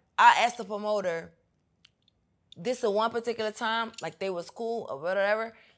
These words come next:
So I'm just like, "Ask the promoter about the hairstylist," 'cause, like, it was, like, a bunch of, you know, gay guys who was having fun in the section, all of that.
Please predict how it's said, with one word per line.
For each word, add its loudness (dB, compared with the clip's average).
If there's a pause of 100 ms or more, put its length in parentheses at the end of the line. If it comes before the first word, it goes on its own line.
So 4
I'm -4
just -10
like, -2
"Ask -2
the 0
promoter -4
about -4
the -2
hairstylist," -4
'cause, -8
like, -2
it -4
was, -6
like, -4
a -10
bunch -6
of, -8 (160)
you -10
know, -8 (220)
gay 4
guys 6
who -12
was -16
having -6
fun -4
in -6
the -10
section, -10
all -6
of -6
that. -14